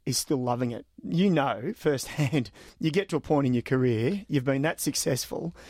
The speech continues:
you start to sort of go off the edge of the cliff, if you like, and you go, "You know what? I'm done. No matter, no matter how much money a team wants to pay me,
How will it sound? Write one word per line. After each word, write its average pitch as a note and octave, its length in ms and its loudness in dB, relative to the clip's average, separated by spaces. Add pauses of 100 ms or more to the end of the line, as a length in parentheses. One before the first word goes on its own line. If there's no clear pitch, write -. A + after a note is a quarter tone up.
(460)
you D#3+ 100 2
start F3+ 300 0
to D#3 60 -6
sort D#3 240 2
of C3+ 60 0
go C#3 220 4
off C#3 140 -4
the C#3 120 4
edge C3+ 140 2
of B2+ 60 0
the B2 60 -4
cliff, - 280 0
if C3+ 140 0
you C3 60 2
like, A#2+ 320 0
and C3+ 80 0
you B2+ 80 2
go, B2+ 160 2
"You B2 160 0
know B2 80 -2
what? G#2 240 -8 (680)
I'm B2+ 160 0
done. A2+ 260 -4 (100)
No D3 160 0
matter, C#3 260 2
no C#3 140 0
matter C#3+ 200 4
how D#3 80 2
much D#3 220 -2
money B2+ 280 0
a B2+ 60 -2
team B2+ 220 0
wants B2 200 0
to C#3 80 -4
pay A#2+ 220 -2
me, D#3 320 -6